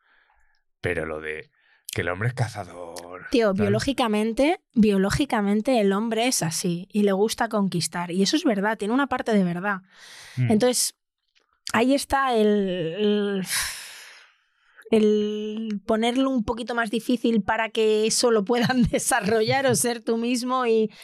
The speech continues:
Speaker 2: no lo sé, yo todavía dudo
Speaker 1: Claro,
Speaker 2: de eso,
Speaker 1: a ver,
Speaker 2: pero es verdad
Speaker 1: yo
Speaker 2: que,
Speaker 1: s-
Speaker 2: que, que, que, que al hombre le gusta conquistar, tío.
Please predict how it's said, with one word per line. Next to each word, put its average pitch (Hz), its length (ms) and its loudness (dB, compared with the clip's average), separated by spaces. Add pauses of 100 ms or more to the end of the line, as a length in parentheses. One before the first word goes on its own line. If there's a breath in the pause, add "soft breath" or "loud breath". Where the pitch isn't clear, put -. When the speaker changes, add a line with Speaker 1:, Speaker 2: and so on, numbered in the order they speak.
(200 loud breath)
Speaker 2:
no 233 180 4
lo 226 120 4
sé, 196 280 2
yo 226 200 2
todavía 233 500 0
dudo 202 240 2
Speaker 1:
Claro, 131 140 2
Speaker 2:
de 113 60 -2
eso, - 100 -2
Speaker 1:
a - 40 -2
ver, - 80 -4
Speaker 2:
pero 226 100 -2
es 233 60 0
verdad 247 220 0
Speaker 1:
yo 131 60 0
Speaker 2:
que, 254 60 0
Speaker 1:
s- 240 100 -4
Speaker 2:
que, 208 160 0
que, 202 300 0 (260 loud breath)
que, 202 200 2
que - 180 -4
al 208 100 2
hombre 240 240 2
le 240 100 2
gusta 220 340 0
conquistar, 180 640 -8
tío. 175 400 -12